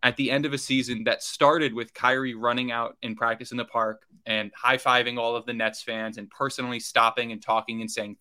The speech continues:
thank you to Nets fans for bearing with him over the past couple seasons, jump to the anti-Semitism stuff where he seems to make amends and he comes back when K D goes down and he says, you know, "We're a team, we're committed to this project,"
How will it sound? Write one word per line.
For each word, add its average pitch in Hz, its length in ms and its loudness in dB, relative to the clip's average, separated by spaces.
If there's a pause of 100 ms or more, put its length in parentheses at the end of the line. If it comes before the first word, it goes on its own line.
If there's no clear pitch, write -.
thank 123 300 4
you 113 260 -2
to - 140 -10
Nets 113 320 0
fans 117 340 -2
for 113 80 -2
bearing 117 380 -2
with 110 220 -2
him 110 140 -4
over 110 200 -4
the 107 80 -6
past 113 320 2
couple 120 180 -4
seasons, 107 540 -8 (1400)
jump 131 320 2
to 131 160 0
the 120 200 -2
anti-Semitism 123 760 0
stuff 120 320 4
where 113 260 2 (180)
he 120 140 -4
seems 131 420 0
to 135 100 -2
make 123 200 2
amends 113 400 2
and 110 140 -6
he 104 340 -8
comes 120 280 0
back 117 320 4
when 110 180 -8
K 123 200 -2
D 117 140 -4
goes 117 220 -4
down 120 240 0
and 113 100 -4
he 110 80 -6
says, 110 260 -6
you 113 80 -10
know, 101 100 -10
"We're 120 220 -2
a 117 60 -4
team, 117 320 -8
we're 117 100 -6
committed 110 440 -4
to 113 100 -8
this 107 140 -8
project," 107 640 2